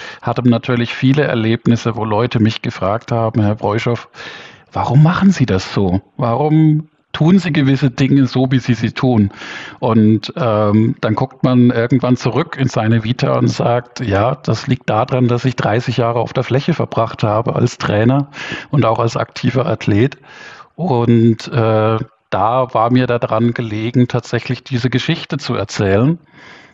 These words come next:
und zu sagen, äh, das ist für mich in meinem Leben mehr als nur ein Hobby. Ähm, das ist ein ganz, ganz großer Teil von mir geworden in der Art, wie ich denke und wie ich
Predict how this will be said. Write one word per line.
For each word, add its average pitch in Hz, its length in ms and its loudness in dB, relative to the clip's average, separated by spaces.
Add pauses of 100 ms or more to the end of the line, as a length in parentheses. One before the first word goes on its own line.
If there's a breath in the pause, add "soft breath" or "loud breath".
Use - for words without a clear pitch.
(100)
und 117 220 -2
zu 123 80 -2
sagen, 113 720 2
äh, 113 500 0 (100)
das 107 160 -4
ist 147 160 -4
für - 160 -4
mich 131 240 2
in 139 80 2
meinem 117 320 2
Leben 117 340 0
mehr 127 260 4
als 120 220 -2
nur 117 140 2
ein 113 160 4
Hobby. 135 340 0 (360)
Ähm, 110 680 0 (120)
das - 320 -6
ist - 480 -4
ein 117 160 -2
ganz, 131 320 0
ganz 120 260 0
großer 117 380 -2
Teil 123 300 -2
von 120 200 -4
mir 120 200 2
geworden 120 520 0
in 113 100 0
der 117 160 -2
Art, 123 340 -2
wie 113 120 -8
ich - 160 -12
denke 131 520 2
und 113 220 -2
wie 120 160 -6
ich - 160 -12